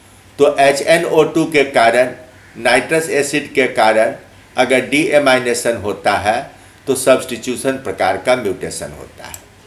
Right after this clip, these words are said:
यह हाइड्रोक्सिल एमाइन है, इसके प्रभाव के कारण polymerase enzyme की क्रिया रुक सकती है। इस पर एक different codon का निर्माण हो सकता है,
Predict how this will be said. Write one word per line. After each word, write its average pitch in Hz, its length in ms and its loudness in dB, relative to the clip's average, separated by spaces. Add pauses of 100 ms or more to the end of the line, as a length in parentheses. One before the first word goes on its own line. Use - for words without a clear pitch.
(600)
यह 151 220 2
हाइड्रोक्सिल 151 600 4
एमाइन 160 440 2
है, 156 380 0 (800)
इसके 160 300 2
प्रभाव 156 600 4
के 156 120 2
कारण 147 480 2 (2500)
polymerase 151 560 4
enzyme 147 520 2
की 147 120 -4
क्रिया 143 340 4
रुक 139 240 4
सकती 143 440 0
है। 131 360 0 (1600)
इस 151 140 -2
पर 160 220 4
एक 151 340 0
different 151 540 0
codon 147 400 4
का 147 160 4
निर्माण 139 480 2
हो 131 180 0
सकता 139 480 2
है, 131 320 0